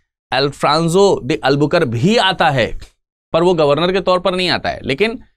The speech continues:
इंपॉर्टेंट जो विस्तार है वो पन्द्रह सौ पांच से शुरू होगा। पन्द्रह सौ पांच में फ्रांसिस्को डी अल्मीडा, जो कि नाम आप यहां पर देख रहे हैं, ये फ्रांसिस्को डी अल्मीडा, ये जो व्यक्ति है, ये गवर्नर बन करके,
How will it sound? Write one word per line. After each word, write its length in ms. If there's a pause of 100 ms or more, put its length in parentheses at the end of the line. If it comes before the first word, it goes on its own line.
(240)
इंपॉर्टेंट 600
जो 80
विस्तार 380
है 140
वो 100
पन्द्रह 280
सौ 120
पांच 240
से 120
शुरू 200
होगा। 260 (1160)
पन्द्रह 300
सौ 180
पांच 480
में 200
फ्रांसिस्को 800
डी 200
अल्मीडा, 460
जो 140
कि 120
नाम 220
आप 140
यहां 160
पर 120
देख 200
रहे 100
हैं, 120 (260)
ये 220
फ्रांसिस्को 520
डी 140
अल्मीडा, 420
ये 220
जो 120
व्यक्ति 320
है, 260 (420)
ये 180
गवर्नर 600
बन 220
करके, 360